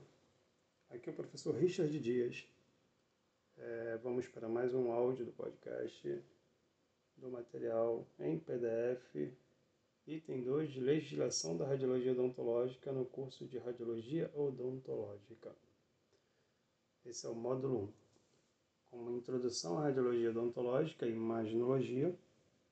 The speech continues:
apresentando ao aluno de maneira compacta a radiologia odontológica e também relacionando a radiologia odontológica na prática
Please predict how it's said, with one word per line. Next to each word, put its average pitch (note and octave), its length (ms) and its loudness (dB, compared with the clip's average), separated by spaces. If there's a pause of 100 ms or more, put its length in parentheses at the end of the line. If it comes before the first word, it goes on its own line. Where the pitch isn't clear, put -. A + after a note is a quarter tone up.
(680)
apresentando D#3+ 760 2
ao C3 100 4
aluno A#2 420 2
de G#2 60 -8
maneira A2+ 480 0
compacta C3+ 800 -6
a A2+ 80 -4
radiologia A2+ 460 -2
odontológica A2+ 760 -4
e A#2 80 -4
também C#3 540 -4
relacionando B2+ 640 -2
a A#2+ 40 -4
radiologia A#2 440 -4
odontológica A2+ 640 -8
na B2+ 100 -2
prática A#2 680 -8